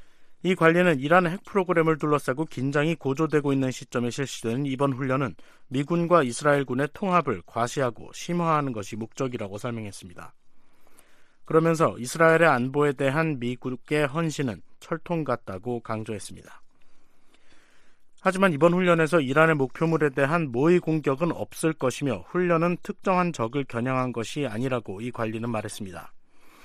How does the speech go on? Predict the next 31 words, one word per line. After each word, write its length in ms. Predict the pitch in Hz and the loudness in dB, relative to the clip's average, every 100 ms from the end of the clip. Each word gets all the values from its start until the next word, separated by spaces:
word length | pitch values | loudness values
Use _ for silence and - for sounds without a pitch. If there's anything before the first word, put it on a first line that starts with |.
| - - - - | -20 -20 -18 -4
미군 340 | 147 165 185 | 0 2 2
육천사백 640 | 131 - 185 175 170 180 190 | 0 0 0 2 0 2 2
명이 260 | 180 175 | 2 0
참여한 380 | 170 165 165 147 | -2 -4 0 0
가운데 320 | 139 135 139 | 0 0 2
오는 420 | 160 123 143 143 120 | 0 0 0 0 -4
이십칠 500 | 117 - - - 190 | -6 -10 -14 -8 -4
일까지 380 | 185 170 151 | -2 -2 -2
실시되는 600 | 143 143 - - 123 143 | -4 -8 -10 -6 -2 -2
이번 240 | 131 127 131 | -2 -2 -2
훈련에는 560 | 143 151 135 127 139 - - - - | -2 -2 0 0 -2 -4 -14 -20 -16
실탄 480 | - 196 - 190 180 | -4 -4 0 0 0
사격 300 | 180 165 - | 0 0 -2
훈련이 360 | 165 143 127 143 | -4 -2 -2 -4
실시되며, 580 | 156 143 - 135 127 - - - - - - - | -4 -6 -4 -4 -4 -8 -18 -18 -18 -18 -14 -2
비 160 | 175 | 2
오십이 340 | 170 147 156 175 | 2 2 -4 -2
전략 340 | 139 143 165 | 0 0 -2
폭격기 500 | 165 151 151 - 139 | -4 -4 -6 -6 -4
외에 320 | 123 135 120 | -2 0 -2
에프 260 | 92 117 - | -6 -8 -6
삼십오, 500 | 156 147 - 127 104 - | -4 -4 -6 -10 -12 -12
에프 240 | 120 - 147 | -12 -8 -8
십오, 340 | - 113 92 | -8 -8 -8
에프 260 | 107 - 135 | -10 -10 -8
십육, 340 | 123 110 90 | -6 -6 -8
그리고 300 | - 110 113 | -12 -10 -8
에프 240 | 110 95 151 | -10 -10 -10
십팔 400 | 139 - 156 151 | -10 -4 -2 0
전투기가 480 | 135 117 117 104 123 | -2 -4 -8 -4 -4
동원됩니다. 600 | 120 120 107 95 - | -2 -4 -6 -10 -14